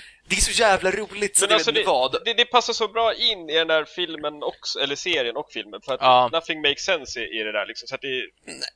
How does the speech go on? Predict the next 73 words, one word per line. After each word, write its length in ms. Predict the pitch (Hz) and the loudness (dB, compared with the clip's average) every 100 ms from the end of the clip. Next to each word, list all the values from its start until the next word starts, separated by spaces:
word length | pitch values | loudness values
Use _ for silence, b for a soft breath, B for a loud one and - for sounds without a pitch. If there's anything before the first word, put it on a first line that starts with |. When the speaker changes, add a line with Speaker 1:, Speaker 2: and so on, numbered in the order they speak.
| _ _ _ 226 | _ _ _ 0
Speaker 1:
Det, 100 | 247 | 4
alltså, 140 | 196 | 4
Speaker 2:
de, 60 | 254 | 4
Speaker 1:
det, 60 | |
Speaker 2:
de, 40 | 277 | 6
Speaker 1:
det 60 | |
är 80 | 233 | 6
bara 100 | 196 | 6
Speaker 2:
de, 60 | 196 | 4
Speaker 1:
idiotiskt. 600 | 190 202 - - - 226 | -4 -6 -8 -8 -4 0
Speaker 2:
det 40 | |
är 60 | 220 | 2
bara 100 | 233 | 2
idiotiskt, 440 | 208 214 165 151 | 2 -4 -4 -8
och 40 | 156 | -6
det 60 | 175 | -8
funkar 200 | 165 - | -6 -2
så 80 | |
jävla 120 | 156 139 | 0 -2
bra. 100 | - B B | -6 B B
Och 60 | 175 | -6
det 80 | 208 | -4
är 40 | |
så 100 | 214 | -6
imponerande 680 | 208 202 208 233 302 214 131 | -8 -6 -6 -2 2 4 4
att 60 | 127 | 0
de 120 | 135 | -2
har 80 | 139 | -4
lyckats 420 | 143 139 - - | -4 -6 -6 0
samla 360 | 233 170 185 | 0 2 2
alla 240 | 302 123 110 | 2 2 -2
för 100 | 123 | -6
att 180 | - 190 | -6 0
göra 300 | 165 156 247 | 2 2 0
en 100 | 175 | -2
serie, 180 | 120 | -6
för 60 | 113 | -4
jag 40 | 131 | -6
kan 40 | |
ju 60 | 147 | -4
tänka 180 | 156 202 | -4 -2
mig 80 | |
att 60 | 208 | 0
alla 240 | 120 120 | 0 -4
är 360 | 110 110 123 135 | -4 -4 -6 -2
jätteupptagna. 600 | 151 - 135 123 202 165 | -2 -2 -10 -6 -2 0
Speaker 3:
Jo, 60 | 214 | 0
men 100 | 220 | 0
det 180 | 208 233 | 0 0
är, 40 | 214 | -2
men 140 | 220 | -4
det 60 | 220 | -4
är, 100 | 202 | -2
jo, 120 | 220 | -2
men 80 | 214 | 0
det 60 | |
är 20 | 220 | 0
ju 60 | |
liksom 220 | 220 202 | -2 -4
så 60 | 196 | -4
här, 60 | 175 | -4
det 80 | |
är, 80 | 180 | -2
det 180 | 202 170 | -2 -2
är 40 | |
ju 60 | 185 | -2
så 120 | - | 0
här, 140 | 143 123 _ _ _ | 0 0 _ _ _
alltså, 240 | - 170 170 | -10 -6 -6
det 120 | 156 | -6
är 20 | |
ju 80 | 180 | -12
Bradley 580 | 151 165 185 180 175 | -8 0 0 0 -4